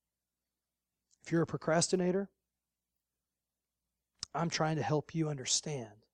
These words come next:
you can wait too late. You have the information. What will you do with it? The second reason that hell will be more populated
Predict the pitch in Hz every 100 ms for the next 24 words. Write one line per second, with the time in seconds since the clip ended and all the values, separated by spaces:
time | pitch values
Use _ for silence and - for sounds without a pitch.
0 | _ _ _ _ _ _ _ - 165 -
1 | 139 135 143 123 - - - _ _ _
2 | - - 151 113 104 _ _ _ _ 120
3 | 117 107 - - - - _ _ - 135
4 | 117 165 170 170 165 160 160 139 117 -
5 | 120 _ _ _ _ _ - 143 160 -
6 | - _ _ _ - 147 139 135 131 117
7 | - - _ _ _ _ _ _ _ _
8 | - - - - 220 202 190 190 160 165
9 | - 208 175 160 156 - 185 175 180 170
10 | 151